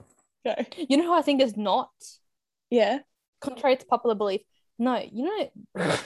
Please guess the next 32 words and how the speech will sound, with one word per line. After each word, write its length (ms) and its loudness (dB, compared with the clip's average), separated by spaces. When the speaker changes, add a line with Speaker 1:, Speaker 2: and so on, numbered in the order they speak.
Speaker 2:
Dwayne 240 2
Johnson, 360 0
The 80 -2
Rock? 280 -4
Speaker 1:
Oh, 160 2
no, 240 -2
I 160 -6
imagine, 400 -10
like, 180 -8
a, 120 -6
a 60 -6
little 360 -8
one. 300 -10
Speaker 3:
Oh 40 2
my 80 6
God. 400 2
Speaker 2:
Yeah, 140 6
me 160 6
too. 140 0
Speaker 3:
Is 80 4
it 60 6
Speaker 1:
Yeah. 100 4
Speaker 3:
'cause 260 4
big? 180 -2
Speaker 2:
Well, 80 6
not 200 4
too 200 2
small, 480 0
obviously, 320 0
because 300 -4
he's, 180 -4
like, 200 0